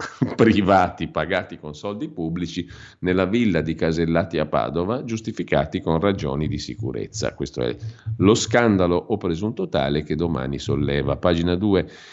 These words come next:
il pezzo di Emiliano Fittipaldi e Giovanni Tizian.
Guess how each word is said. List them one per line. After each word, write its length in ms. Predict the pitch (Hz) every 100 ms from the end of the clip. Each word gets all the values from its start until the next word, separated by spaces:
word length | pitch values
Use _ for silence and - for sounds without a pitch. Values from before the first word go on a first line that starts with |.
| - - -
il 160 | 90
pezzo 320 | - 110 110 87
di 120 | 90
Emiliano 500 | 87 87 95 87 82
Fittipaldi 680 | 98 113 160 147 71 73 78
e 40 |
Giovanni 500 | 85 71 67 69 71
Tizian. 1080 | 82 78 - 87 85 85 85 85 90 -